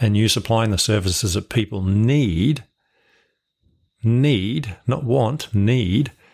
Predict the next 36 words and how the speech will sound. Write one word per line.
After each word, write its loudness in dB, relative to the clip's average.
on 2
an 0
ongoing 0
basis. -4
You 0
can 2
have 0
a -2
big -2
setup -4
fee 0
and 2
then 2
a 0
maintenance 0
charge 0
if -2
you 2
like. 0
So -2
you 2
might -4
charge -6
a -14
thousand 0
dollars 0
to -6
do 0
something 0
and 0
then 2
a 2
hundred 2
dollars 2
every 2
month, -2